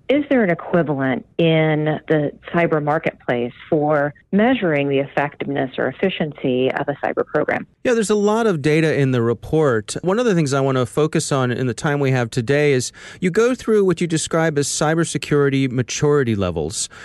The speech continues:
Speaker 2: Can you walk us through what they are and how you came up with the different categories?
Speaker 1: We did not come up with the categories.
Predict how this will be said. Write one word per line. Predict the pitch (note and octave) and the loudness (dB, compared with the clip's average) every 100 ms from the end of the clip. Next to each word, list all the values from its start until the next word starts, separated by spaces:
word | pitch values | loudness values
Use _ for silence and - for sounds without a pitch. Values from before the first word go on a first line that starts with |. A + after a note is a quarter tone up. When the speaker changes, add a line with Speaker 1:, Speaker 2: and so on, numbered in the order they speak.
| - - | -10 -2
Speaker 2:
Can | G#3 | 0
you | A3 | 0
walk | G#3+ A#3+ - | 0 0 0
us | C4 - | -2 -2
through | - G#3 G#3 G#3 G3+ C3 | 0 2 4 4 4 2
what | F3+ G#3+ | 0 0
they | - F#3 | 0 2
are | F3 E3+ F3 F3+ F3+ | 2 2 2 2 2
and | - D#3 C#3+ C#3 | 0 0 -2 0
how | F3 | 0
you | F3+ | 0
came | - D#3+ | 0 0
up | D#3+ E3 | 0 0
with | D#3 | -2
the | |
different | D3 D#3+ D#3+ C#3+ | -2 -2 -2 -4
categories? | - D#3 E3 E3 E3 F3+ - - - | -2 0 0 0 0 -2 -8 -12 -4
Speaker 1:
We | D#3+ F#3 F#3 | 2 4 4
did | E3 | 2
not | D3+ D#3+ - | 2 0 -2
come | D#3+ | -4
up | B2 - | -4 -6
with | B2 | -8
the | |
categories. | B2+ D3 C3 C#3 - C#3 B2 A#2+ | -6 -4 -4 -4 -4 -4 -2 -6